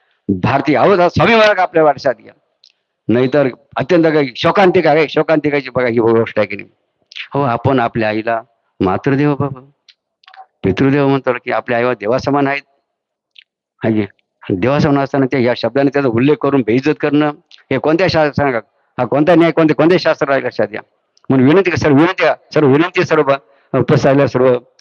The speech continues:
अ, भारतीय सुपुत्रांना काय विनंती आहे? कृपया हे शब्द वापरून आपल्या आईवडिलांची बेइज्जत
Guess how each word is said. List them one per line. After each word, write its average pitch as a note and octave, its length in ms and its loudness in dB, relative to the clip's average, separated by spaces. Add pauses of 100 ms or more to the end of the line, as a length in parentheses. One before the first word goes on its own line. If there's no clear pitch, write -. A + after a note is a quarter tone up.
(180)
अ, A2 180 -2 (240)
भारतीय C#3 260 2
सुपुत्रांना A#2+ 500 0
काय D3 160 2
विनंती D3 340 2
आहे? E3+ 100 2 (680)
कृपया A#2+ 580 -2 (600)
हे A2+ 140 2
शब्द G2+ 280 -4
वापरून A#2 720 -2 (560)
आपल्या - 460 -4
आईवडिलांची G2 440 -2
बेइज्जत F#2 320 -2